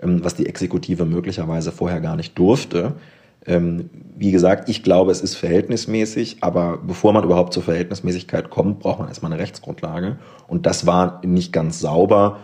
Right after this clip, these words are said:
Ich find's trotzdem gut, dass wir diese, äh, Unklarheit beseitigt haben. Glaube aber auch, dass man nach der Corona-Krise eigentlich mit dem Infektionsschutzgesetz von vorher ganz gut gefahren wäre, zumindest was die, äh,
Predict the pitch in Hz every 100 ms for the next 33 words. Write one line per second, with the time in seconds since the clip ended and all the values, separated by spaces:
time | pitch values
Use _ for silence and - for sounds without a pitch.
0 | - _ - 107 90 - 90 95 87 90
1 | 104 - 87 87 87 85 82 - _ 87
2 | 90 104 143 90 87 85 80 - 82 85
3 | 95 120 - 117 101 104 110 - _ -
4 | 90 98 104 - 87 87 87 87 117 123
5 | - 92 90 87 87 - 90 87 98 175
6 | - 104 82 78 80 87 - 92 101 110
7 | - 87 110 101 98 92 87 - - -
8 | 101 - 95 - 90 90 - - - _
9 | _ - 95 87 - 110 110 98 90 87
10 | 107 - 92 - 107 92 82 80 87 101
11 | - 87 90 98 - 92 - 95 87 80
12 | - - 92 -